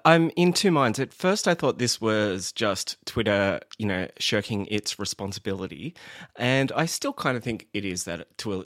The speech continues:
to an extent. But then I, I thought about all of the successful forums I used to be a member of, uh, back in the early two thousands, and they were all kept in check by a, a moderation team of volunteers that, that kind of looked over, because, you know,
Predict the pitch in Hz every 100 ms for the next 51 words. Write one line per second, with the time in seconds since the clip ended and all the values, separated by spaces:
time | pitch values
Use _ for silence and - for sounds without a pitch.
0 | - 110 104 - - 101 - 165 170 196
1 | 185 147 165 139 156 - 190 180 151 147
2 | 139 127 117 110 - - 123 110 - 107
3 | - 101 101 98 92 98 98 - - 98
4 | 98 95 95 92 92 - - - - 101
5 | 92 101 104 101 98 95 - 101 98 98
6 | 95 87 _ _ _ - 113 107 113 107
7 | 90 90 - 107 101 101 98 101 98 -
8 | - - - - - 151 175 175 170 156
9 | 117 175 185 190 175 170 - _ _ -
10 | - 180 - - _ - 139 135 123 -
11 | 104 - - 113 107 104 104 90 104 101
12 | 101 110 107 107 104 - 104 - 107 98
13 | - 98 95 92 101 107 101 117 104 78
14 | - - - 98 90 - 101 117 104 104
15 | 120 - 107 110 110 101 92 147 175 156
16 | 175 180